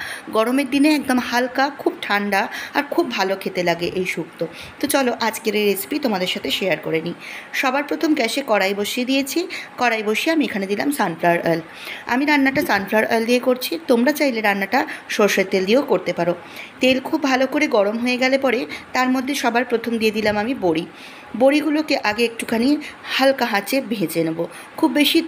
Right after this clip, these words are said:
আঁচ বাড়িয়ে ভাজতে যাবে না, তাহলে বড়িগুলো কিন্তু চট করে পুড়ে যাবে আর খেতে খ-, কিন্তু ভালো লাগবে না।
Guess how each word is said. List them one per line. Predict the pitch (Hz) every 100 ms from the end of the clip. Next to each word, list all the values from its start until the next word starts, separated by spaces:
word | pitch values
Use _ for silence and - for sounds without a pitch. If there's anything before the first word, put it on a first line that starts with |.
| -
আঁচ | - 220 214
বাড়িয়ে | 226 233 262
ভাজতে | 233 208 196 208
যাবে | 220 226
না, | 262 302 - -
তাহলে | 233
বড়িগুলো | 233 220 214 220 240
কিন্তু | 254 262
চট | 269 - -
করে | 226
পুড়ে | 220 208 202
যাবে | 202 214 311 - - - -
আর | 190 190
খেতে | - 220 208
খ-, | - -
কিন্তু | 226 233
ভালো | 262 208 175
লাগবে | 170 170 175
না। | 175